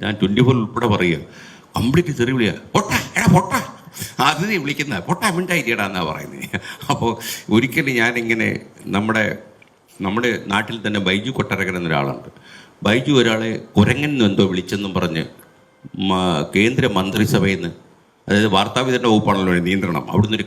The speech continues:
കത്ത് വന്നു. അപ്പോൾ അവർക്കറിയത്തില്ലല്ലോ ഈ കുരങ്ങൻ എന്ന് പറഞ്ഞാൽ എന്താണെന്നുള്ളത്. അപ്പോൾ ഒരു ആൻറ്റി സോഷ്യൽ വേർഡ് കുരങ്ങൻ എന്ന് ഉപയോഗിച്ചു. അപ്പം ഞാൻ പറഞ്ഞു, ആദരവോടെ ചില ആളുകളെ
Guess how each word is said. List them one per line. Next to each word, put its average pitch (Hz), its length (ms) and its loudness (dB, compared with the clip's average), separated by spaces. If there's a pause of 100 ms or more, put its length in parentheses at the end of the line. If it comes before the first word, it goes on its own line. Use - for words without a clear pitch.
കത്ത് - 200 -4
വന്നു. 78 280 -2 (640)
അപ്പോൾ 104 120 0
അവർക്കറിയത്തില്ലല്ലോ 107 840 2
ഈ - 20 0
കുരങ്ങൻ 113 380 0
എന്ന് 113 120 -4
പറഞ്ഞാൽ 87 240 2
എന്താണെന്നുള്ളത്. 82 680 0 (320)
അപ്പോൾ 117 440 0
ഒരു 107 520 0
ആൻറ്റി 151 360 -2
സോഷ്യൽ 120 380 0
വേർഡ് 107 280 4
കുരങ്ങൻ 123 420 0
എന്ന് 110 120 -4
ഉപയോഗിച്ചു. 95 480 4 (420)
അപ്പം 120 240 -2
ഞാൻ 104 260 -2
പറഞ്ഞു, 117 220 -2
ആദരവോടെ 120 640 2
ചില 113 200 -2
ആളുകളെ 110 540 -2